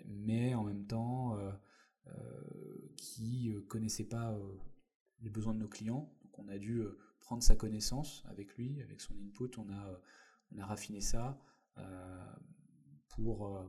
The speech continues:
pour arriver à un produit qui, qui respecte le cahier des charges et les attentes des clients. Donc finalement, on a quand même passé du temps nous-mêmes, même si, euh, voilà, on, c'est pas juste, euh, voilà ce qu'on veut, merci, au revoir.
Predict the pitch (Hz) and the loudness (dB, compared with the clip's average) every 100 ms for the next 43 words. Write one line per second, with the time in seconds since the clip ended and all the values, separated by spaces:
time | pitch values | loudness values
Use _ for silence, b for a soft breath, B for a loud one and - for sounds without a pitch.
0 | - - 101 95 101 104 110 95 113 107 | -14 -16 -12 -8 -6 -2 -2 2 4 4
1 | 107 123 - - - _ _ _ _ _ | 2 -6 -10 -18 -18 _ _ _ _ _
2 | _ - - 107 - 120 110 104 101 98 | _ -4 0 2 0 -2 -2 -4 -2 -2
3 | 98 117 110 98 98 98 104 98 - 95 | -4 -6 -4 -4 -2 -4 -6 -10 -12 -14
4 | - - 110 123 123 156 123 131 139 - | -16 -10 -6 2 2 4 0 -2 -4 -8
5 | - _ _ _ - 113 110 113 - 139 | -16 _ _ _ 2 6 6 4 -2 0
6 | 123 127 131 120 131 - - 73 - - | 0 0 -2 -2 -2 0 0 0 -6 -12
7 | - - _ - 110 - 120 117 139 - | -12 -20 _ -14 4 6 6 2 0 0
8 | 110 104 107 113 - 113 107 123 127 110 | -4 -4 -2 -2 -2 -6 -2 -2 -2 -4
9 | - 107 104 80 | -4 -4 -6 -8